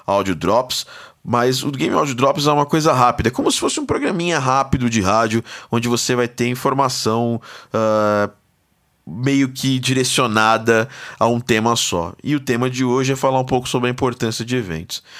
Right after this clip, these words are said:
Eu acho que é importantíssimo você estar, você ir em eventos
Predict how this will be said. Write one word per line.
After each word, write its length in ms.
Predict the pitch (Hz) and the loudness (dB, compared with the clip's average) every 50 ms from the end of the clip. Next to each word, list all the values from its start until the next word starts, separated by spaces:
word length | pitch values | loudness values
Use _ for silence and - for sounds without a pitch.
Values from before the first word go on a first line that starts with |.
| - - - - - | -18 -18 -18 -6 -2
Eu 80 | 113 | 0
acho 160 | 113 120 - - | 0 0 0 0
que 80 | 139 | 0
é 20 | 135 | 0
importantíssimo 720 | 127 127 160 180 180 - 185 165 160 156 - 156 156 151 | 2 2 2 2 2 2 0 0 0 0 0 0 0 0
você 240 | 151 147 - - | -2 -2 -2 -2
estar, 400 | 139 139 - - - 131 123 123 120 - - | -2 -4 -4 -2 0 0 0 0 -2 -4 -8
você 180 | - - - 131 | -6 -4 0 0
ir 220 | 123 135 165 175 | 0 2 0 0
em 160 | 175 160 139 | 0 0 0
eventos 580 | 127 117 98 104 107 107 113 117 - - - | -2 -2 -2 -2 -2 -2 -4 -4 -6 -8 -10